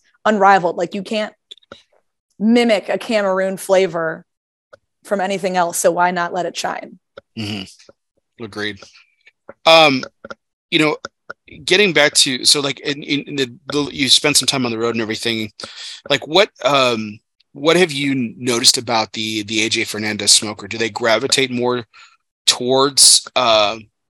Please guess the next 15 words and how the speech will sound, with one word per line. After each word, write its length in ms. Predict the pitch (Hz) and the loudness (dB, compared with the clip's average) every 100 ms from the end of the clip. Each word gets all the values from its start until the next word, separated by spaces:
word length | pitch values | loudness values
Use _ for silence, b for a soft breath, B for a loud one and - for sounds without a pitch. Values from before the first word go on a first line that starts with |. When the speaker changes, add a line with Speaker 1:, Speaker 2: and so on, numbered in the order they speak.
| _ | _
Speaker 2:
towards 280 | - 139 120 | -6 -2 0
the 80 | 113 | 0
heavier 320 | 123 127 139 | 0 0 2
stuff 280 | - 135 - | 2 2 -2
like 140 | 123 | -4
the 100 | - | -6
Bellas 320 | 110 113 117 | -2 2 2
Artes 320 | 123 107 104 120 | 0 -2 -6 -6
Maduro? 580 | 107 131 143 147 151 - B B B _ _ | -6 -2 0 0 -2 -8 B B B _ _
Do 160 | - 117 | -2 2
they, 320 | 120 117 113 - - | 4 4 0 -6 -8
do 140 | 143 | 0
they 280 | 131 123 113 110 | 2 2 0 -4
reach 280 | 131 131 | -2 0
for, 200 | - 127 | 0 -2